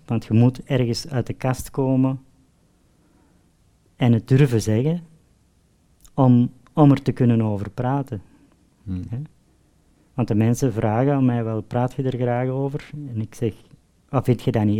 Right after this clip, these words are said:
Speaker 1: erg dat we daar iets over vragen?" Ik zeg, "Ja, ik praat daar nu graag over, want ik heb dat vijftig jaar geheim gehouden."
Speaker 2: Ja.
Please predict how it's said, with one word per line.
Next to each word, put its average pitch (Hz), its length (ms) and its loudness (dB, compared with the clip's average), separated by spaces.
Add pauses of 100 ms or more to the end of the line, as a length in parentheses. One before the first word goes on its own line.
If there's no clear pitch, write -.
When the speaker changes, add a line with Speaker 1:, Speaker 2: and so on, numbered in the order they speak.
Speaker 1:
erg 143 180 -4
dat 123 160 -4
we 117 80 -2
daar 107 220 -4
iets 104 220 -6
over 110 260 -6
vragen?" 107 500 -6
Ik 110 80 -6
zeg, 110 200 -8
"Ja, 107 220 -6
ik 120 180 -8
praat 120 260 0
daar 127 140 0
nu 123 260 6
graag 113 380 -2
over, 117 260 -2
want 107 140 -2
ik - 80 -12
heb 104 160 -2
dat 95 180 -6
vijftig 110 400 -8
jaar 110 300 -2 (120)
geheim 107 460 0
gehouden." 104 540 -8 (160)
Speaker 2:
Ja. 85 220 -2